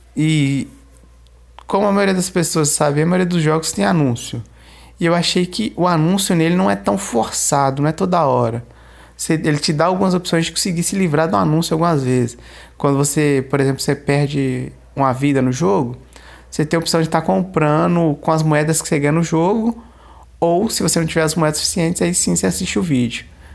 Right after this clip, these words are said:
Não é que nem outros que qualquer coisinha você tem que assistir o vídeo. Eu achei ele muito, muito interessante mesmo.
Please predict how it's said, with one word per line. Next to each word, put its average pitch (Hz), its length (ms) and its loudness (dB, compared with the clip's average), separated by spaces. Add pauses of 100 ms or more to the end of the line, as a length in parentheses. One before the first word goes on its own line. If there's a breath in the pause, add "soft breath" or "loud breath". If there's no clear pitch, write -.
(140 loud breath)
Não 156 100 0
é 147 80 2
que 147 220 -6
nem 165 140 2
outros 165 240 0
que 190 160 -6
qualquer 196 420 -4
coisinha 165 400 0
você 196 140 -6
tem 175 140 -2
que 175 40 0
assistir - 320 -2
o 180 60 0
vídeo. 117 420 -4 (500 loud breath)
Eu 135 60 0
achei 147 180 0
ele 156 80 0
muito, 190 380 0
muito 180 220 0
interessante 170 640 -2
mesmo. 107 340 -2